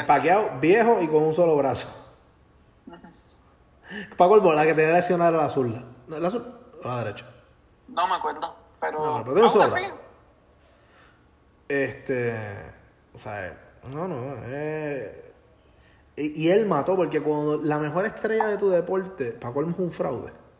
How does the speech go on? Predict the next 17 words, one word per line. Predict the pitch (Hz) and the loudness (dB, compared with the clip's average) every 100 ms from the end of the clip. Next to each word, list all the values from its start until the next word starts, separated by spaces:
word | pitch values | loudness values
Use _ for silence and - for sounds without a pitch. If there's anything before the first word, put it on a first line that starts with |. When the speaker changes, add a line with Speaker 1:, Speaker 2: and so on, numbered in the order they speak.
| _ _ _ _ _ _ _ _ _ _ _ - | _ _ _ _ _ _ _ _ _ _ _ -18
Speaker 2:
O | |
sea, | - 85 80 69 180 208 - _ _ _ _ _ _ _ _ _ _ _ _ _ | -14 -14 -14 -16 -18 -20 -20 _ _ _ _ _ _ _ _ _ _ _ _ _
está | _ 127 | _ 2
difícil | 170 175 214 214 175 | 2 4 2 0 0
que | 165 | 0
otra | 185 | 0
estrella | 185 185 185 | 2 2 2
suba, | 175 226 185 | 0 2 2
porque | 147 143 131 | 2 -2 -4
todos | 135 175 | -2 0
van | 180 | 0
a | 180 | 2
tener | 180 180 | 2 2
el | |
estigma | 175 196 180 165 | 0 -2 -2 -2
de | 135 | -2
que | 123 120 | -4 -8